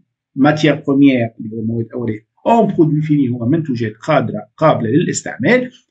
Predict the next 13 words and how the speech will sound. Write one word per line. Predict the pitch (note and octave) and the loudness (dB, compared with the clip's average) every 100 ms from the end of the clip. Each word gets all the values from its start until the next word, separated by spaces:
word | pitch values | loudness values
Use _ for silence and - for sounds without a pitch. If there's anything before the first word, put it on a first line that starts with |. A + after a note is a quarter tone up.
| - | -8
هذيك | G#2 G#3 | -4 -2
تسمى | - - F#3 B2 C#3+ C#3 | -4 -4 -2 -2 -2 -6
انتربريز | - - - G#3 G3+ | -6 -14 -2 0 0
اندستريال. | F3+ F#3+ F3+ - D#3+ A#2+ | 0 0 0 -2 -2 -2
دونك | A#2 - | -4 -8
الكلمه | - C#3+ | -2 -2
اللي | C3 | -2
حاشي | - A#2 B2 | -6 -8 -6
بها | A#2+ A#2 | -6 -4
شنو؟ | F3+ A3+ C4 - _ - | 0 0 0 -6 _ -12
سي | - B2 | 0 0
لا | A#2 A#2+ - | 2 -2 -4
ترانسفورماسيون. | - G#3+ B3+ - - A#3 A3+ A#3+ G#3 G#3+ D#3 | -2 0 0 -2 0 2 4 4 4 2 0